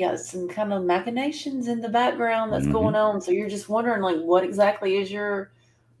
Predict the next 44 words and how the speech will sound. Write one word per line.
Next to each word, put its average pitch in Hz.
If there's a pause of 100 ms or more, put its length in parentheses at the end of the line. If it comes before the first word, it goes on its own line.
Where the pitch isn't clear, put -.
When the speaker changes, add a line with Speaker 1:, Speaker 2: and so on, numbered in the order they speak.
(120)
Speaker 1:
what's 190
the -
end 254
game? - (220)
Speaker 2:
Yeah. 87 (760)
Well, 175
and 104
that's 107
what 131
we're 117
gonna 120
find 113
out 120
too, 135
'cause 101
like 104
I 107
said, 107
I 95
did 107
like 104
the 95
old 98
Loki 101
sacrifice 123
where 85
he 90
distracted, 92
uh, 87
Alioth 90 (680)
and, 92
and, 82
and, 85
and 87
to 90
give 85
Loki 85
and 82
Sylvie 87
enough 85
time 85
to 80
enchant 82
him. 143